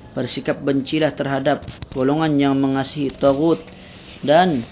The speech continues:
golongan yang masih berbolak-balik tentang kafirnya tagut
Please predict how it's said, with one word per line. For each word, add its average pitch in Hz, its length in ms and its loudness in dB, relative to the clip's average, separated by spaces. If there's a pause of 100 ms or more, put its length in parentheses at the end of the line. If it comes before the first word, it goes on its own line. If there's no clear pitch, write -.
(300)
golongan 139 560 2
yang 135 160 2
masih 151 320 0
berbolak-balik 170 1700 2
tentang 160 320 0
kafirnya 147 560 0
tagut 151 400 2